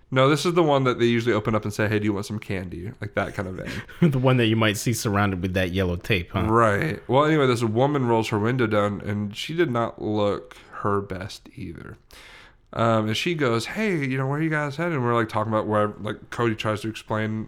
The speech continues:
Speaker 1: where we're headed and vaguely, not giving her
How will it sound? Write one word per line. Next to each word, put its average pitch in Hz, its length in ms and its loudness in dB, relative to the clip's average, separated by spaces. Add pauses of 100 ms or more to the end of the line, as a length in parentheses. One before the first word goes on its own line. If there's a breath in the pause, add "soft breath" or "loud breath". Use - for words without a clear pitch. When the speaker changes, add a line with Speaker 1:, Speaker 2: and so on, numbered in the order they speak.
(120)
Speaker 1:
where 110 200 2
we're 107 140 0
headed 107 320 -2
and 104 160 -6 (840 soft breath)
vaguely, 113 540 4
not 110 400 0
giving 113 220 2
her 104 240 2